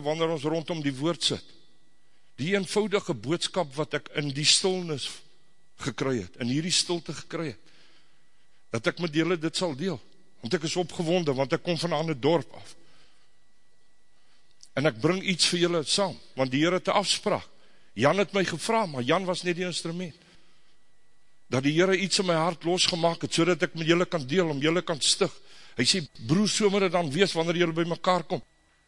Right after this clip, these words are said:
Dat julle mekaar sal bedien met 'n, met 'n lied, met 'n woord, met 'n psalm." Hè, ek kom vanmôre net my hart met julle deel. Vir die ouens wat nie weet nie, ek is nie 'n dominee, so don't judge me.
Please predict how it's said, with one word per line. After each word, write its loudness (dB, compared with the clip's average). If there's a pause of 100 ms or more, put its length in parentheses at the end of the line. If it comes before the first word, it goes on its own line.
(220)
Dat -4 (120)
julle 2
mekaar 4
sal 4
bedien 0
met -2
'n, 0
met -2
'n 6
lied, 0 (320)
met -2
'n 4
woord, 2
met -10
'n -14
psalm." 2 (960)
Hè, 2
ek -2
kom 0
vanmôre 0
net -2
my 2
hart 0
met -6
julle 0
deel. 0 (1200)
Vir -2
die 6
ouens 4
wat 0
nie 4
weet 4
nie, 4
ek 2
is 4
nie 6
'n 4
dominee, 4
so 4
don't 2
judge 2
me. -10